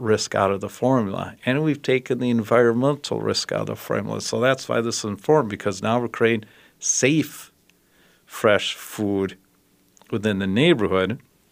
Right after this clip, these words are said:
in which all the neighborhood residents, if they wish, can participate in this, whether it's in terms of growing, distribution,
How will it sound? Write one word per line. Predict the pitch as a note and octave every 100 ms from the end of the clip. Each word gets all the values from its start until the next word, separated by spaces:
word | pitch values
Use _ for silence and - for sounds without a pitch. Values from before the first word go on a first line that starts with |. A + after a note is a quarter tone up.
| _ _ _ _ -
in | A#2+
which | A#2 A2 - - _ _ _ _ _ _
all | B2 B2
the | B2+
neighborhood | B2+ A#2 A#2 A#2 A#2
residents, | A#2+ A2 B2 -
if | G#2+ -
they | G#2
wish, | C3 B2
can | - G2
participate | - G2+ - G3+ G3+ - - F#2 F#2 - _ - - - _
in | A2+ G#2
this, | G#2 F#2+ -
whether | G2+ F#2+
it's | F2 -
in |
terms | F#2+ E2+
of | F2
growing, | F#2+ C3+ C3+ C3+ A2
distribution, | F#2 - F#2 G#2+ D3 B2+ - A#2 A2 G#2